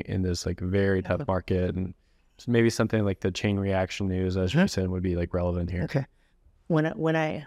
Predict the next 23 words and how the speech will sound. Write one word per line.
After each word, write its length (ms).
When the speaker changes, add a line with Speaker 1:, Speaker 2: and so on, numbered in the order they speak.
Speaker 2:
when 180
I 60
wear 220
my, 400
uh, 160
V 200
C, 540
uh, 340
mentoring 520
hat, 320
I 140
always 360
look 180
at, 200
uh, 260
at 180
a 60
team 360
and 120
I, 240
I 120
ask 380
myself, 560